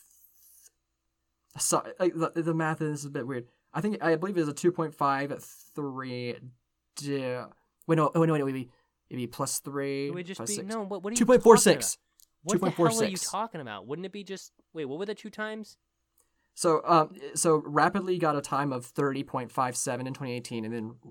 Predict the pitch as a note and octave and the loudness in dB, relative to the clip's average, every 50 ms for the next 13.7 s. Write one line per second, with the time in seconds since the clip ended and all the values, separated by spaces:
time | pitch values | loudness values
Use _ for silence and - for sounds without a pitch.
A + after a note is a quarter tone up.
0 | A2+ A#2 A#2+ C3 C3 B2+ B2+ A2+ - _ _ _ _ _ _ - C#3 C3+ C#3 D#3+ | -14 -12 -8 -4 -4 -2 -2 -4 -6 _ _ _ _ _ _ -8 -4 0 2 4
1 | E3 D#3 - - C3 B2+ B2+ C3 A#2+ C3 B2+ - - C3 B2+ A#2 A#2+ A#2+ - - | 4 2 0 -4 -6 -6 -4 -4 -4 -4 -6 -6 -6 -6 -6 -6 -8 -10 -10 -8
2 | B2+ A#2+ A#2+ A#2+ A#2+ - B2+ A#2 A2+ G#2+ - B2 A#2 G#2 - - A#2 G2 G2 F#2 | -8 -6 -8 -8 -8 -8 -6 -6 -6 -6 -6 -8 -6 -4 -4 -4 -6 -6 -10 -12
3 | G2+ - - C3 A#2 F2 C#2 A1 - _ _ _ _ _ _ _ - - - D3 | -16 -14 -10 -8 -8 -8 -10 -14 -20 _ _ _ _ _ _ _ -10 -6 -6 -4
4 | C#3+ C#3+ D#3 D3+ C#3 - D#3+ D#3+ D#3+ D3+ - F3+ E3+ E3 E3 F3 D#3+ C#3+ - - | -2 -2 -2 -2 -2 -2 0 0 0 0 0 2 2 2 2 2 0 0 2 0
5 | D#3 D#3 E3 E3+ - - D3+ C#3+ C#3+ C#3+ C#3+ C#3 C3+ C3+ C#3 C#3 C#3 C3+ - - | -2 -2 -2 -8 -8 -6 -2 -2 -2 -2 -2 -4 -6 -4 -4 -4 -6 -8 -10 -10
6 | - C#3 C3 C3+ B2 - C#3 C3 - C#3+ C3 B2+ - - B2+ - - - _ _ | -10 -8 -8 -8 -8 -10 -12 -10 -8 -8 -10 -10 -10 -10 -12 -12 -14 -20 _ _
7 | _ _ _ _ _ _ _ _ _ _ _ _ _ _ _ _ _ _ _ _ | _ _ _ _ _ _ _ _ _ _ _ _ _ _ _ _ _ _ _ _
8 | _ _ _ _ _ _ _ _ _ _ _ _ _ _ _ _ _ _ _ _ | _ _ _ _ _ _ _ _ _ _ _ _ _ _ _ _ _ _ _ _
9 | _ _ _ - F3+ F3+ F#3+ F#3+ E3 D3+ D3 D3+ D3+ D3 C#3+ - - - - - | _ _ _ 0 2 4 4 6 6 6 6 4 4 2 2 0 0 0 0 2
10 | D#3+ - E3 D3+ D#3 D#3+ C3 C#3+ D#3 D3 C#3 D3 - - A#2+ - - - - D#3+ | 2 2 4 4 4 2 4 6 6 6 6 2 0 -2 -2 0 0 2 2 0
11 | - - - - - - D#3+ D#3 D3+ D3 C#3 C#3 C#3 D#3 F3 G3 G3+ G3+ G3+ G#3 | 0 0 -4 -8 -8 -8 -2 0 2 2 4 2 2 2 2 2 2 2 2 2
12 | G#3+ G#3 G#3 G#3+ G#3+ A3 A3 A3 A3 A3 G#3+ F#3 D3+ D#3 F3 F#3+ G3+ A3 - D#3+ | 4 4 4 4 4 2 2 2 4 4 2 2 2 2 2 2 2 0 -4 -10
13 | D3 D3 D#3+ D#3 F3+ F#3+ G#3 G#3 - - G3 F#3+ F#3+ G3 | -12 -10 -2 2 4 4 4 2 2 2 2 2 2 0